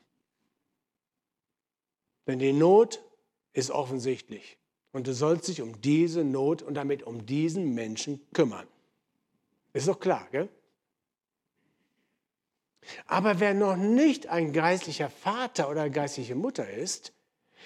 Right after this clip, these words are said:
geht an die Geschichte des barmherzigen Samariters vielleicht ganz anders dran. Nehmen wir mal,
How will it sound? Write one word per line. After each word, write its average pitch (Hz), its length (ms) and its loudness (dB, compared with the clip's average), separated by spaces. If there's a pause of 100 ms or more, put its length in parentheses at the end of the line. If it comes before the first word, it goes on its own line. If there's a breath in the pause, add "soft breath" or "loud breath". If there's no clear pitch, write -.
(180 soft breath)
geht 226 260 6
an 208 100 0
die 185 120 0
Geschichte 220 540 0
des 175 180 0
barmherzigen 165 640 -4
Samariters 143 800 -4
vielleicht 139 340 -8
ganz 120 240 -6
anders 180 560 -6
dran. 104 400 -12 (960 loud breath)
Nehmen 202 220 6
wir 247 80 8
mal, 196 300 0